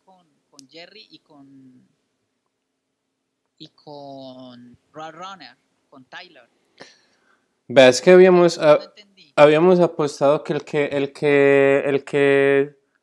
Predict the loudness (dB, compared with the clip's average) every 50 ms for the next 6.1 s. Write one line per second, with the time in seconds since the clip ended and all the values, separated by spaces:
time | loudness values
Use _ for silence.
0 | _ -12 -12 -12 -8 -6 -6 -6 -4 -4 -4 -4 -2 0 0 0 0 0 -2 -2
1 | -2 -4 -4 -8 -8 _ -10 -10 -10 -8 -8 -8 -8 -8 -8 -12 -16 -16 _ -12
2 | -12 -12 -10 -12 -16 -12 -10 -8 -6 -6 -6 -6 -6 -10 -10 -10 -12 -16 -12 -8
3 | -8 -8 -8 -8 -8 -8 -8 -8 -8 -10 -12 _ -6 -4 -4 -4 -4 -4 -6 -8
4 | -8 -8 -10 -8 -8 -8 -8 -8 -10 -12 _ -10 -8 -6 -6 -6 -8 -8 -10 -10
5 | -8 -6 -8 -8 -8 -10 -10 -6 -6 -6 -6 -4 -6 -6 -8 -8 -12 -12 -12 -12
6 | _